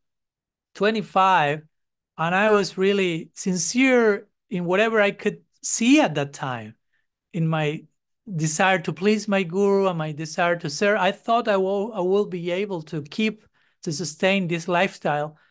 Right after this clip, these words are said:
But I must acknowledge I was pretty naive <laughs> and I was pretty this and that. And, and time passed and I realized,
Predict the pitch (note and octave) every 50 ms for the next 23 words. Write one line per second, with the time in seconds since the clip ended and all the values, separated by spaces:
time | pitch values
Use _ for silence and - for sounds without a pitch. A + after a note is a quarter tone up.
0 | _ _ _ _ _ _ _ _ _ _ _ A3 C4+ - _ - E3+ D3+ D#3+ F#3
1 | F#3+ G#3 G#3+ G#3 F3 F3+ G3+ G#3+ G#3+ G3+ G3+ G#3 G#3 G#3+ G3 F3+ G3+ G3+ G#3+ F#3+
2 | F3 F#3 F3+ E3+ F3+ E3 - _ - G3 G3+ G3 G3+ G3+ F3+ F3+ F3+ G3 A#3+ B3+
3 | G#3 C#3+ C#3+ - - _ _ _ - - - - - - - G#3 F3 D3+ D#3+ D#3
4 | D#3 D#3+ D#3+ D#3+ - - F3 E3+ E3 F#3 D#3 C#3+ C#3 C#3+ - - - - - _
5 | _ _ _ D3 E3+ G3 F#3 - - F3 E3 F#3+ G#3 G#3 F3 E3 E3+ G3 A3 F#3+
6 | F3+ G3 - - - A3+ B3 A3+ G3+ - A3+ A#3 G#3+ F#3 F#3 - F3+ E3+ F3 F3
7 | E3+ E3+ D#3+ D#3+ D#3+ E3 E3 -